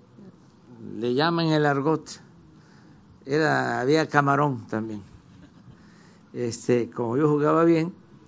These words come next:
eh, nos daban la comida y otras cosas.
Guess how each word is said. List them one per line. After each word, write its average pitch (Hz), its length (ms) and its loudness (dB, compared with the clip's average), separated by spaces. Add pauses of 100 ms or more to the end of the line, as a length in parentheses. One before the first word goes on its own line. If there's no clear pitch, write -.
(1120)
eh, 117 380 -2 (2500)
nos 131 180 -6
daban 147 220 -2
la 135 140 -8
comida 135 680 -6
y 127 140 -6
otras 131 260 -8
cosas. - 380 -20